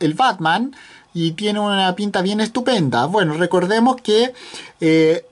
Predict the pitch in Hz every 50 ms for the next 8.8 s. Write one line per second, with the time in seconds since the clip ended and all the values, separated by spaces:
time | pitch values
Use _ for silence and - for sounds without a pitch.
0 | _ _ _ - 190 208 214 214 214 214 - 226 226 226 226 226 220 220 - 240
1 | 247 247 240 240 - - - 202 175 175 175 190 220 214 196 - - 208 214 220
2 | 226 226 - - 196 180 170 170 165 170 165 170 208 220 220 220 220 220 220 220
3 | 214 190 - 202 185 180 202 220 240 226 - - - - - 277 262 233 190 185
4 | 196 226 240 233 185 175 190 190 185 185 185 185 185 - 220 214 208 220 220 220
5 | 220 208 - - - - - - _ _ _ _ - 175 175 180 214 208 208 220
6 | 220 220 202 - 214 196 185 - 214 214 220 - 220 220 214 220 226 220 220 214
7 | 208 202 196 - - 214 202 196 185 - - 220 208 214 214 220 - 220 214 202
8 | 202 - 208 190 208 196 190 202 208 208 220 226 226 233 240